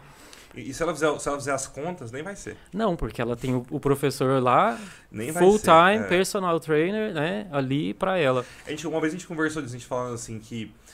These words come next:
Speaker 1: se a gente pegar uma aula de sessenta minutos, né, de uma escola, e a gente dividir ali por seis alunos, são dez minutos de fala pra cada aluno.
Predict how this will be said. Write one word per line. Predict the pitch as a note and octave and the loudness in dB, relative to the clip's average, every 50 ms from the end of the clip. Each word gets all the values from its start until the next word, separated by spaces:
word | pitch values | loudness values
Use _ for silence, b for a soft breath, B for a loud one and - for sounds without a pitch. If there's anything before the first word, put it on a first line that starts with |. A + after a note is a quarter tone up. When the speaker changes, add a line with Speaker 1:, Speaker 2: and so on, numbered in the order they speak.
| B B B B | B B B B
Speaker 1:
se | - | -14
a | A#2+ | -12
gente | C#3+ - | -10 -8
pegar | - F3 D#3 D3 | -6 -4 -2 0
uma | D3 C3 A#2 | 0 0 0
aula | A#2 A#2 A2 | 0 -2 -4
de | - - | -6 -8
sessenta | - B2 A#2+ D3+ D#3 | -12 -14 -12 -10 -10
minutos, | D3 C3+ A#2 G2+ F2+ - - - - - - - - - | -10 -8 -10 -10 -10 -12 -16 -18 -18 -18 -20 -20 -20 -18
né, | - F#2+ G#2+ A#2 A#2+ | -12 -8 -6 -6 -6
de | A2 | -6
uma | A#2 A2+ | -8 -10
escola, | A2 - - - F#2+ F2+ F2+ F2+ F#2 F#2 | -10 -12 -12 -10 -10 -8 -10 -10 -12 -12
e | F#2+ G2 | -10 -10
a | G#2+ | -10
gente | A#2 A#2 | -10 -10
dividir | A#2 A2 A2 G#2 A2 A2 | -10 -10 -10 -8 -6 -6
ali | G#2 | -8
por | G#2 - A2 G#2 | -8 -10 -10 -12
seis | - - C3+ C#3 C#3+ C3+ | -10 -8 -8 -8 -6 -6
alunos, | A#2+ G#2 G#2 A#2 C#3 D3+ C#3+ A2 F#2+ - - - - - _ b b b b b b b b b | -6 -6 -4 -6 -6 -6 -8 -10 -12 -14 -16 -18 -18 -20 _ b b b b b b b b b
são | - - B2+ B2+ B2 - - A2+ | -12 -10 -8 -8 -10 -10 -10 -8
dez | A#2+ C3 C#3+ | -6 -4 -4
minutos | C#3+ D3 C#3+ | -4 -6 -10
de | C#3+ - | -8 -4
fala | - B2 B2+ C3+ | -2 -2 -2 -2
pra | C3+ C3+ C3+ | -4 -6 -6
cada | - C3+ B2 C3+ | -6 -6 -4 -4
aluno. | C#3+ D3+ C#3 A#2+ G#2+ G#2 | -4 -6 -6 -8 -10 -12